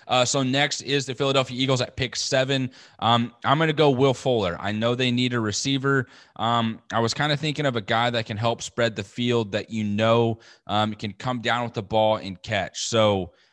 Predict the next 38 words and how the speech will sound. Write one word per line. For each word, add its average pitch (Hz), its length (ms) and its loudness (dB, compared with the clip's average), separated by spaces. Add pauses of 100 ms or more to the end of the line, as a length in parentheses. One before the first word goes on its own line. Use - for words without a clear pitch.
(300)
Nelson 120 380 0
Agholor, 123 580 2
he's 113 240 0
gone. 113 380 0
Thank 101 240 -8
God 107 240 0
he 123 160 0
ain't 110 180 -4
coming 95 240 -4
back. 95 420 -4
J 113 200 -2
J 123 100 -4
Arcega-Whiteside 120 1080 -2 (240)
has 113 240 -2
had 120 140 -4
issues 117 380 -6
with 113 140 -8
dropping 113 420 -2
the 110 80 -4
ball. 110 460 0 (200)
I 92 120 -10
think 110 240 -10
when 113 100 -6
you 104 180 -6
look 110 280 -4
at, 101 500 -2
uh, 87 440 -2 (460)
Jalen 110 340 -2
Reagor, 117 320 0
the 113 80 -2
guy 107 140 0
you 107 100 -2
took 101 240 -10
last 107 400 -2
year 120 80 -4
in 120 80 -4
the 117 60 -6
draft, 120 500 -8